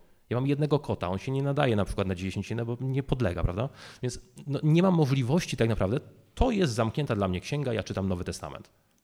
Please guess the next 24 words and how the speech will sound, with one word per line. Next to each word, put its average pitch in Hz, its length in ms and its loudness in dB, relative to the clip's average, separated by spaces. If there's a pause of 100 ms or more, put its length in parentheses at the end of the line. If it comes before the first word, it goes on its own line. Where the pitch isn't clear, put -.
(420)
A - 60 -12
co - 120 -4
jeśli 208 300 0
nie 151 220 2
jest 92 160 -4
zamknięta? 80 520 -10 (3250)
A 107 80 -4
kiedy 151 380 0
składać 87 520 -4 (340)
tą 101 100 -2
dziesięcinę? 85 440 -8 (260)
Bo - 60 -10
to - 80 -8
też 180 140 2
jest 117 120 0
tak, 92 240 -2
no, 107 180 -4 (380)
teraz 135 200 -2
jest 139 120 -2
proste, 110 220 0
dostajesz 107 340 2
wypłatę 107 440 -2
i 101 60 -4
koniec. 82 400 -8